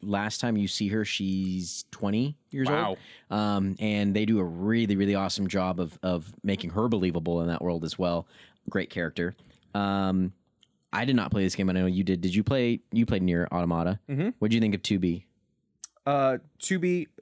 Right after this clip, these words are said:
Speaker 3: of course, sexualized. I mean, the Nier games, they, they've kind of always done that with their, with their female,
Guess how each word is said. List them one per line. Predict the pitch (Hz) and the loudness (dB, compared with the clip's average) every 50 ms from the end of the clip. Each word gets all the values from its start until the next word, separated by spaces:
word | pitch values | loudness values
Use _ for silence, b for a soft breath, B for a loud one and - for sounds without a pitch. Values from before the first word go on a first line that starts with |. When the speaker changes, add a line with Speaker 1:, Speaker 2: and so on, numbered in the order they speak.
| - _ _ | -20 _ _
Speaker 3:
of | 143 143 | -6 -2
course, | - - 190 175 - - | 0 0 0 0 0 0
sexualized. | 160 143 - - - 117 107 101 101 107 104 - - | -2 -2 -2 -2 -4 -2 -2 -2 -2 -4 -4 -4 -6
I | 117 | -4
mean, | 113 113 113 110 107 107 - 85 117 | -4 -4 -4 -4 -6 -8 -8 -8 -6
the | 110 123 | -4 -4
Nier | 120 127 123 123 113 | -2 -2 -2 -2 -2
games, | 117 120 117 117 110 | -2 -4 -4 -4 -4
they, | 117 113 110 110 110 110 117 | -2 -2 -2 -4 -6 -10 -10
they've | 117 117 113 - | -8 -8 -8 -8
kind | - - 117 110 | -10 -10 -10 -10
of | 101 | -8
always | 101 98 104 104 98 - | -8 -8 -6 -8 -8 -6
done | 107 104 101 | -6 -6 -6
that | 104 104 101 | -6 -6 -6
with | 104 104 - - | -8 -10 -10 -8
their, | 113 107 104 101 b b b b b b b b b b | -8 -8 -8 -8 b b b b b b b b b b
with | - 120 - | -10 -6 -4
their | 113 101 | -4 -4
female, | - 123 117 113 113 110 110 104 | -4 -4 -4 -4 -2 -4 -4 -4